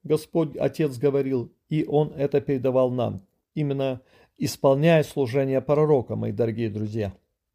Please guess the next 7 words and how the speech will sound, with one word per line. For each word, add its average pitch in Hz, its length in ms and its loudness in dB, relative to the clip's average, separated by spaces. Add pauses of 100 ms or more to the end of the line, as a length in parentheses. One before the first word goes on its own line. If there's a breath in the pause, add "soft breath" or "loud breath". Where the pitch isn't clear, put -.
(920)
Иисус 180 520 -2
также, 180 560 4 (520 soft breath)
а, 123 640 0
Он 147 380 0
и 131 760 0 (360)
сам 180 440 4
себя, 143 760 2